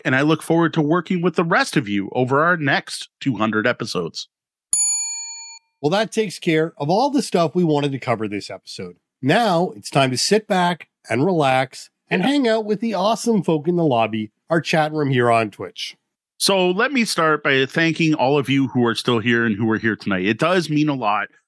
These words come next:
Speaker 1: to see folks come out and watch us record, especially 'cause we know we run pretty late some nights.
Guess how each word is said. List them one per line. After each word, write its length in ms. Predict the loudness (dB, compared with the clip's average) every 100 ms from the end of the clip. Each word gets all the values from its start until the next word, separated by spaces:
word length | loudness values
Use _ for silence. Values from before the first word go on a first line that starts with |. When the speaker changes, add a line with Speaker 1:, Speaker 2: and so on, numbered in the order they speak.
| _ -4
Speaker 1:
to 100 | -2
see 260 | 0 0
folks 380 | 0 0 0 -2
come 220 | -2 0
out 200 | 2 0
and 100 | -2
watch 240 | -2 -2 -4
us 120 | -8
record, 400 | -6 -2 -2 -4 _ _ _ -6
especially 500 | -2 0 -2 0 0
'cause 180 | 0 0
we 120 | 0
know 160 | 0 0
we 160 | -2 -2
run 240 | -2 -4
pretty 240 | -8 -6
late 240 | 0 0 -2
some 180 | -8 -8
nights. 340 | -12 -12